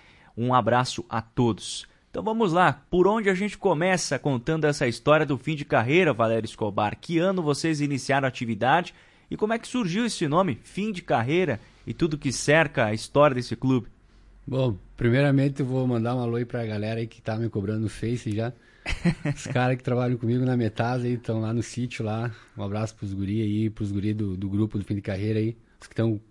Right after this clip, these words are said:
Speaker 2: conseguindo acompanhar, né, que muitos trabalham. E o Fim de Carreira começou numa brincadeira, foi lá em dois mil e dezessete,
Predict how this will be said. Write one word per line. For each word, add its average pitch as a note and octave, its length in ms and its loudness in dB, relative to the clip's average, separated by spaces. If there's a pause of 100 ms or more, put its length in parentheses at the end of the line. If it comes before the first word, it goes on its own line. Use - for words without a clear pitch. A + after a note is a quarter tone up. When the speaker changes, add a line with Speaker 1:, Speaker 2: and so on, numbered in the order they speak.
Speaker 2:
conseguindo A2 380 -2
acompanhar, A2 520 0
né, A2 200 0 (560)
que G#2+ 120 -2
muitos G#2+ 240 0
trabalham. A2+ 460 0 (920)
E D3 260 4
o D#3 80 4
Fim F3 160 4
de F3+ 80 4
Carreira F3+ 340 4
começou E3 960 4 (240)
numa B2+ 200 -2
brincadeira, C3 760 0 (540)
foi A#2+ 300 -2
lá B2+ 240 2
em C#3 240 2
dois A#2 180 0
mil B2+ 120 4
e - 20 0
dezessete, B2+ 640 0